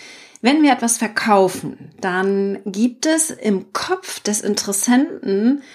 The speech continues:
sehr häufig eine kleine Stimme. Ihr kennt das, Engelchen, Teufelchen.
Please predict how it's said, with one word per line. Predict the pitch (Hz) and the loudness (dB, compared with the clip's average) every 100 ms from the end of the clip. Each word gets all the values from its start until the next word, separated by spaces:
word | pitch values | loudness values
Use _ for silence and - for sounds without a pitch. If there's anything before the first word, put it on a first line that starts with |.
| - | -20
sehr | - 196 269 285 | -2 2 4 4
häufig | 220 220 220 - | 2 0 -4 -6
eine | 196 185 | -6 -4
kleine | - 233 240 | 0 4 4
Stimme. | - 185 165 | 2 -2 -2
Ihr | 151 | -4
kennt | - 190 202 | -6 -6 -4
das, | 226 226 | -4 -6
Engelchen, | - 180 180 175 180 | -8 -6 -6 -6 -6
Teufelchen. | - 202 226 202 185 190 185 262 | -4 -2 0 -2 -4 -4 -2 -2